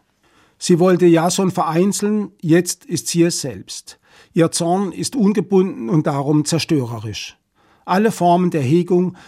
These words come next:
werden im Drama regelrecht hinweggefegt. Ob Familie, Herkunft, Vernunft, zuletzt Mutterschaft.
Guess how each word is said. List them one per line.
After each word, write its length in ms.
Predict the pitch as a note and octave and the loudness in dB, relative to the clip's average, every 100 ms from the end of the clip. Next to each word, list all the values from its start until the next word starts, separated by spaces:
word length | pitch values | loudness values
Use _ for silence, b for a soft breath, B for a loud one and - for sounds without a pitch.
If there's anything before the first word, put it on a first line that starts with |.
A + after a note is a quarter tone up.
| B | B
werden 300 | F#3+ F#3+ F#3 | -2 0 0
im 160 | F3+ D#3 | -2 -2
Drama 460 | - D3 E3+ F3 | -2 0 2 2
regelrecht 720 | C#3 C#3+ E3 E3 E3 D#3+ D3 | 2 4 4 4 -2 -2 -2
hinweggefegt. 960 | - F#3+ D#3+ D#3+ A2 - B2 B2 - _ B B - | -2 0 -2 -4 -8 -10 -12 -12 -16 _ B B -6
Ob 100 | C3 | 0
Familie, 760 | E3+ D#3 F#3+ F3+ E3 E3+ D3+ b | 2 4 4 2 2 0 -2 b
Herkunft, 760 | - E3+ E3+ - D#3+ E3+ - _ b | -4 0 0 0 0 0 -4 _ b
Vernunft, 640 | - D3 D#3 E3 D#3 - _ - | 0 4 6 4 2 -12 _ -8
zuletzt 400 | - E3 E3 - | -2 0 0 -2
Mutterschaft. 720 | C#3+ A#2+ G2 F#2+ F#2+ _ _ | -6 -6 -10 -12 -16 _ _